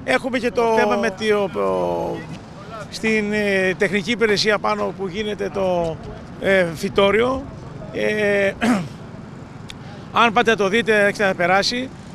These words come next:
να δείτε πώς έχει αλλάξει τελείως η εικόνα. Βέβαια, με το τελείωμα του φυτορίου θα ξεκινήσουμε δίπλα, που θα σας τα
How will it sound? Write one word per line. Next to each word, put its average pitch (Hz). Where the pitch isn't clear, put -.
να 202
δείτε 226
πώς 226
έχει 220
αλλάξει 214
τελείως 220
η 214
εικόνα. 202
Βέβαια, 226
με 214
το 208
τελείωμα 202
του 202
φυτορίου 226
θα 208
ξεκινήσουμε 214
δίπλα, 214
που 202
θα 208
σας 196
τα 190